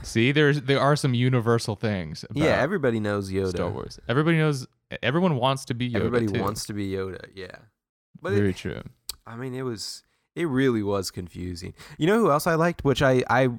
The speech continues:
Speaker 2: I don't know who she is in the movie. Like, maybe this was, um, uh, Nicole Kidman's character. <laughs> Not Nicole
Speaker 1: She's
Speaker 2: Kidman.
Speaker 1: not in movies. <laughs>
Speaker 2: Natalie Portman's character.
Speaker 1: Yeah, yeah, yeah.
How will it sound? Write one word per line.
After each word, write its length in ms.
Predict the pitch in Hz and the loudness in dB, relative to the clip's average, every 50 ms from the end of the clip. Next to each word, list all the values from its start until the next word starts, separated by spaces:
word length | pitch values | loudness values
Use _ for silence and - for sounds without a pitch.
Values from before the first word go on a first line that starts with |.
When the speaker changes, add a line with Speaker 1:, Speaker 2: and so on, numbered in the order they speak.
| - - - - | -10 -12 -2 0
Speaker 2:
I 180 | 117 131 139 | 2 2 2
don't 420 | 127 110 - - 117 127 151 147 123 | 2 0 0 0 2 2 2 0 0
know 500 | 104 104 107 113 120 135 135 131 139 - _ _ _ _ _ _ - | 0 2 4 4 2 2 0 -4 -6 -10 _ _ _ _ _ _ -2
who 140 | - 131 131 | 0 2 2
she 280 | 127 - - 117 110 113 | 2 2 0 2 2 2
is 180 | 117 113 110 | 2 0 0
in 80 | 117 110 | -2 -2
the 80 | 101 98 | 0 0
movie. 320 | 98 101 110 120 131 131 | 2 2 2 2 2 2
Like, 180 | 123 110 101 104 | 2 0 0 0
maybe 300 | 104 104 107 113 123 123 | 0 0 2 2 2 0
this 240 | 117 120 - - | 0 -2 -2 0
was, 240 | 127 117 113 110 117 | 0 0 0 0 0
um, 400 | 113 110 110 110 110 110 107 107 - _ _ _ _ - - - _ _ _ _ _ _ _ _ _ | 0 0 0 0 -2 -4 -8 -10 -12 _ _ _ _ -16 -16 -16 _ _ _ _ _ _ _ _ _
uh, 840 | - 110 110 107 104 104 104 101 101 98 98 98 98 95 95 95 95 - - 131 - - _ - | -2 0 2 4 4 4 2 2 2 0 0 0 0 0 0 -2 -2 -4 -8 -14 -14 -16 _ -4
Nicole 420 | 110 107 101 - - 110 110 113 | -4 -4 -2 0 2 2 2 2
Kidman's 440 | - - 113 107 110 113 117 117 - | 2 -2 -2 -2 0 -4 -4 -4 -4
character. 440 | - 127 127 131 117 - - - - | -2 0 0 0 -2 -2 -4 -6 -4
<laughs> 680 | - - - - - - - - - - - - - - | 2 4 4 4 4 4 2 0 0 -2 -2 -4 -6 -2
Not 340 | - 160 - - 147 135 - | -2 -4 -4 -4 -10 -12 -10
Nicole 180 | - - 127 - - - - - | -10 -10 -10 -10 -10 -14 -18 -18
Speaker 1:
She's 120 | - - | -12 -8
Speaker 2:
Kidman. 60 | - 107 | -4 -2
Speaker 1:
not 180 | 107 110 113 113 | 0 0 0 0
in 100 | 110 110 | -2 -2
movies. 440 | 107 107 - 180 190 170 160 - - 185 143 - - | -2 -4 -2 -4 -6 -6 -4 0 2 2 2 4 2
<laughs> 1700 | 247 - - 269 - - - 247 - - - 220 - _ _ - - - - - - - - - - - - - - - - - - - | 2 4 4 2 2 2 0 -2 -2 -2 -8 -8 -8 _ _ -20 -20 -18 -18 -18 -18 -16 -16 -16 -14 -14 -14 -16 -16 -16 -18 -20 -14 -4
Speaker 2:
Natalie 440 | 131 131 127 131 127 123 120 113 | -2 0 0 0 0 2 2 2
Portman's 540 | 110 110 113 110 107 107 104 110 113 113 110 | 0 2 2 2 2 2 0 -2 -2 -4 -4
character. 420 | - 123 120 113 117 120 - 127 127 | -4 -2 0 0 -2 -2 -4 -6 -4
Speaker 1:
Yeah, 220 | 117 107 104 101 | -2 0 0 2
yeah, 160 | 98 98 95 | 2 0 0
yeah. 240 | 92 90 87 69 73 | -2 -2 -4 -6 -10